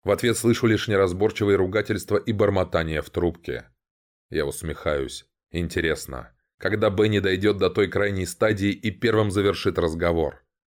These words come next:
Моего терпения хватит на целый день. Он паникует. Это понятно, потому что не может найти и заплатить мне тех денег, что я озвучил. Мы оба знаем, чем закончится эта игра в ожидание.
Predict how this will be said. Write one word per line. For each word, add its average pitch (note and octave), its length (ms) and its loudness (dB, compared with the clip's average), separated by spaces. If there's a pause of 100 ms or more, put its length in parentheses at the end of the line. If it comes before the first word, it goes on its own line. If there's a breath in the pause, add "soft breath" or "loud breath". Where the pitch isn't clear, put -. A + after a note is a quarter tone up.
(100)
Моего E2+ 340 2
терпения E2+ 580 -2
хватит D#2 420 -6
на D#2 140 -6
целый C#2+ 360 -4
день. C#2+ 380 -6 (480)
Он F2 240 -2
паникует. E2 640 -4 (420)
Это F#2+ 180 -2
понятно, - 680 -4 (260)
потому A#2 280 2
что A#2 140 -2
не A2+ 100 2
может A2 320 2
найти G#2+ 420 -2
и A#2+ 180 -2
заплатить G#2 540 0
мне G2+ 200 -2
тех G#2+ 260 0
денег, G#2+ 420 0 (160)
что - 240 -2
я E2+ 180 2
озвучил. D2+ 640 -6 (280)
Мы G2+ 160 2
оба G2 260 4
знаем, F#2 540 -2 (180 soft breath)
чем B2 200 0
закончится A2+ 680 0
эта G#2+ 300 0
игра F#2+ 220 2
в F2 60 0
ожидание. E2+ 720 -2